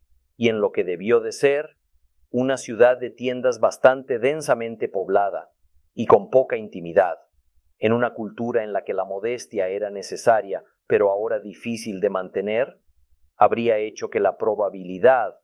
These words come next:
de que hombres y mujeres entraran en contacto humano de formas que no deberían fuera un tanto más tentadora y probable.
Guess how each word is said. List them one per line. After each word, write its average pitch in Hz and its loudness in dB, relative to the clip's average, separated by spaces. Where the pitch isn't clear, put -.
de 110 2
que 101 0
hombres 131 -2
y 135 -8
mujeres 110 -4
entraran 127 2
en 117 -14
contacto 117 -2
humano 107 -6
de 113 2
formas 120 0
que 117 -4
no 110 -2
deberían 113 -4
fuera 117 0
un 113 -12
tanto 127 2
más 123 -6
tentadora 127 0
y 123 -14
probable. 120 -4